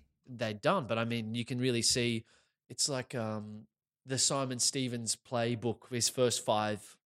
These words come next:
plays. It says, you know, this is like old family photos, old childhood photos, where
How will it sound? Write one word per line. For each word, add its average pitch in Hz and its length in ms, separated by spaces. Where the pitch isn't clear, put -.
plays. 107 560
It 139 120
says, 117 360
you 131 80
know, 110 100
this 113 160
is 113 120
like 113 200
old 110 260
family 110 320
photos, 110 520
old 110 260
childhood 110 400
photos, 110 440
where 107 400